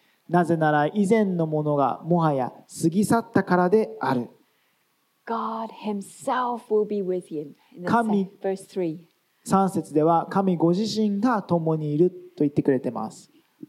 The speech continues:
Speaker 2: Actually, God.
Speaker 1: 神そのものがです。
Speaker 2: God with us.
Speaker 1: 神が私たちと共にいる。
Speaker 2: Emmanuel.
Speaker 1: インマヌエル。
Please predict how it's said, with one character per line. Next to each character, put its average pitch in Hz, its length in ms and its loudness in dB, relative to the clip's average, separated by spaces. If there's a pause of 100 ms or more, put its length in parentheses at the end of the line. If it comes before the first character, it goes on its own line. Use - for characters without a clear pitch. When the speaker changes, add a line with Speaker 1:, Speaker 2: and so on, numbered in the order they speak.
(540)
Speaker 2:
Actually, - 580 -6
God. 285 380 0 (480)
Speaker 1:
神 247 500 2 (300)
そ - 200 0
の 247 120 6
も 262 140 4
の 262 100 4
が 220 140 2
で - 140 -8
す。 - 220 -20 (180)
Speaker 2:
God 269 540 2 (220)
with 214 540 0 (200)
us. 175 500 -4 (160)
Speaker 1:
神 247 400 0
が 233 160 4
私 208 380 2
た 202 120 -10
ち - 100 -10
と 190 120 0
共 151 300 -4
に 131 120 -8
い 123 60 -8
る。 - 180 -10
Speaker 2:
Emmanuel. 202 720 2 (240)
Speaker 1:
イ 160 120 2
ン 170 140 4
マ 165 140 4
ヌ 147 160 -8
エ - 140 -10
ル。 - 140 -18